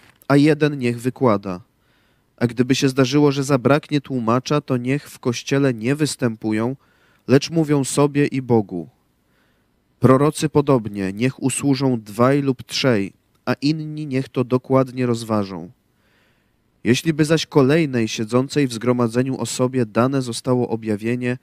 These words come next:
to niech ten, który przemawia, zakończy swą mowę. Każdy z was może przecież po kolei prorokować, tak by wszyscy mogli się uczyć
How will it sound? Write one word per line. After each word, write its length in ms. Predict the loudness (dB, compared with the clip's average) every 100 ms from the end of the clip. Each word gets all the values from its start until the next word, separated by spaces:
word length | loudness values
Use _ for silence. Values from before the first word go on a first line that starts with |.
| _ _ _ -2
to 100 | 0
niech 220 | 0 0
ten, 220 | 0 0
który 300 | -2 0 0
przemawia, 600 | 0 -2 2 0 2 -2
zakończy 580 | 0 -2 0 -2 -4 -10
swą 260 | -6 -4
mowę. 420 | -2 -4 -4 -6 -10 _ _ _ _ _ _ _ _ _
Każdy 340 | 2 2 2 -4
z 100 | 0
was 280 | 0 0 -2
może 240 | -2 -2
przecież 380 | -2 -4 -4 -2
po 160 | 0
kolei 400 | 2 2 2 2
prorokować, 800 | 0 0 2 0 0 0 -2 -4
tak 300 | -4 -2 -2
by 140 | -6 -8
wszyscy 540 | -6 -4 -4 -6 -6
mogli 380 | -2 -2 -4 -8
się 160 | -6 -6
uczyć 480 | -6 -6 -8 -8